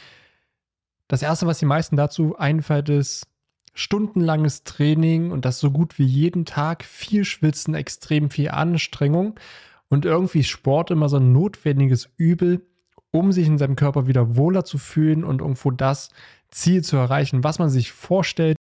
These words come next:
um einfach auch einen flachen Bauch zu bekommen, straffe Arme, straffe Oberschenkel und wieder leistungsfähiger zu werden. Aber oft denkt man dann auch, dass man dafür einfach keine Zeit hat und vor allem auch keine Lust hat,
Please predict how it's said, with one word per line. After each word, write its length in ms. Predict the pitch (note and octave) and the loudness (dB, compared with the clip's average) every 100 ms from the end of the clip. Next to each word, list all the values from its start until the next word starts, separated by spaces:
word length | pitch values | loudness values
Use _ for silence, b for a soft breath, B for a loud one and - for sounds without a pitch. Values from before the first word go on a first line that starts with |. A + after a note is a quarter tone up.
| - | 0
um 140 | E3 | 0
einfach 300 | D#3+ C#3 D3 | 2 2 2
auch 160 | C3 B2 | 2 2
einen 100 | A#2 | -2
flachen 420 | - E3 D#3+ D3 | 0 -2 2 0
Bauch 280 | C#3 D3 - | 2 0 -2
zu 140 | - | -2
bekommen, 600 | C#3 C3 C3+ C3 C3+ C3+ - B B | -2 -2 0 2 2 0 -2 B B
straffe 500 | - - D3 C#3 D3 | -14 -4 -2 -2 -4
Arme, 420 | C3+ B2 C3 C3+ | -2 0 0 0
straffe 480 | B2+ - C3+ - - | 0 -2 -4 -4 -4
Oberschenkel 680 | D#3+ E3+ - C#3+ C#3+ D#3 D#3 - | 0 0 0 0 2 2 0 -2
und 220 | - D3 C#3 | 0 0 2
wieder 180 | C#3 | 2
leistungsfähiger 800 | B2+ C#3+ C#3+ D3 - C3+ B2+ B2+ | 2 0 0 0 0 2 2 2
zu 160 | - A#2+ | -2 -4
werden. 260 | B2 D3+ - _ - | -2 -4 -10 _ -4
Aber 180 | B2+ D3 | -2 0
oft 220 | E3+ - | -2 0
denkt 220 | D#3+ D#3 | -2 0
man 140 | D#3 C3+ | 0 0
dann 140 | C3+ | 0
auch, 200 | B2+ C#3+ | -2 -2
dass 180 | C#3+ - | -4 -2
man 220 | C3 B2 | 0 0
dafür 340 | D3 D#3+ E3 | -2 -2 -2
einfach 400 | E3 D3 - B2+ - | -2 -4 -2 -6 -6
keine 340 | - - F3+ E3 | -8 -4 -2 -2
Zeit 360 | - C#3 E3 | -2 -2 -2
hat 240 | D#3 D#3+ D#3 | -2 -2 -4
und 120 | B2+ | -2
vor 120 | C3+ | 0
allem 80 | C3 | 0
auch 160 | B2 - | -2 -6
keine 340 | - D3+ E3+ | -6 -2 2
Lust 380 | C#3+ C#3+ F#3+ - | 2 2 0 -2
hat, 200 | C#3 D3 | -2 -2